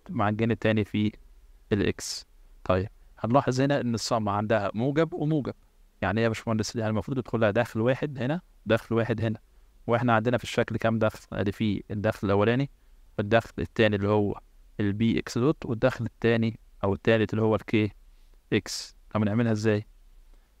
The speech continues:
هنيجي هنا يا باشمهندس وندبل كليك عليه، يقول لك انا عندي موجب موجب، هنروح بس مزودين موجب كمان هنا كده.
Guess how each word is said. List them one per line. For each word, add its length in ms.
هنيجي 280
هنا 100
يا 40
باشمهندس 520
وندبل 640
كليك 320
عليه، 200
يقول 120
لك 80
انا 80
عندي 320
موجب 340
موجب، 440
هنروح 240
بس 240
مزودين 440
موجب 220
كمان 280
هنا 160
كده. 260